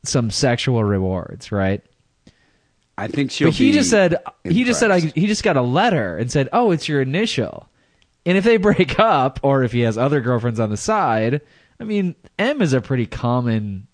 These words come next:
Speaker 1: initial for girls to have. He's still keeping his field wide open, right?
Speaker 2: Yeah, that's true.
Speaker 1: I th-,
Speaker 2: I
Speaker 1: I, I've
Speaker 2: mean
Speaker 1: da-, I've dated, like, f-, f-, at least five girls whose either first name started with an M or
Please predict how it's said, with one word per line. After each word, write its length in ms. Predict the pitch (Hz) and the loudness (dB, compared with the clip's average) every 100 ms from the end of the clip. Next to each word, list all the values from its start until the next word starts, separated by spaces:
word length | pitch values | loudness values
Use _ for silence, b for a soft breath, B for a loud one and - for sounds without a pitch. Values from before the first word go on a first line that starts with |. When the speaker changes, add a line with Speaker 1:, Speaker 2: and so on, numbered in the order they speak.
| - | -6
Speaker 1:
initial 580 | 113 127 143 - 110 98 | -2 0 -2 -2 -2 -2
for 160 | 113 | -6
girls 280 | 101 113 98 | -4 -4 -4
to 80 | 98 | -4
have. 360 | 170 170 82 98 | -2 -2 -2 -6
He's 140 | 131 | -6
still 180 | - 220 | -4 -4
keeping 460 | - 185 147 123 - - | -4 -4 -4 -6 -6 -4
his 160 | 117 | -4
field 340 | - 190 170 113 | -4 -2 -2 0
wide 300 | 113 117 107 | 0 0 0
open, 460 | 123 131 78 - _ _ _ | -2 -4 -10 -20 _ _ _
right? 280 | - 78 73 - _ _ _ _ | -12 -10 -12 -18 _ _ _ _
Speaker 2:
Yeah, 140 | 156 185 | -2 0
that's 200 | 190 - | 0 -4
true. 180 | - 240 | -2 0
Speaker 1:
I 80 | 220 | 2
th-, 120 | 220 | 2
Speaker 2:
I 100 | 214 | 4
Speaker 1:
I, 80 | 220 | 4
I've 80 | 226 | 4
Speaker 2:
mean 120 | 277 | 4
Speaker 1:
da-, 80 | 214 | 4
I've 120 | 254 | 4
dated, 300 | 277 277 190 | 4 2 2
like, 220 | 185 160 - | 2 0 -2
f-, 220 | 139 - | -18 -20
f-, 160 | - - _ _ b b b b - | -20 -20 _ _ b b b b -2
at 100 | 165 | 2
least 280 | 233 233 - | 2 0 -4
five 480 | - 165 175 165 | 0 2 2 2
girls 520 | 139 139 135 123 113 127 | 0 2 2 2 0 -4
whose 260 | 123 131 123 | -2 0 2
either 220 | 127 113 | 2 0
first 480 | - - 170 214 - | -2 -2 -2 -2 -2
name 220 | 196 185 | -2 -2
started 260 | - 160 160 | 0 0 2
with 120 | 143 | 0
an 80 | 123 | 0
M 480 | 123 123 123 123 123 b b b b | 0 0 0 -2 -6 b b b b
or 440 | 131 131 127 120 | -2 2 0 -2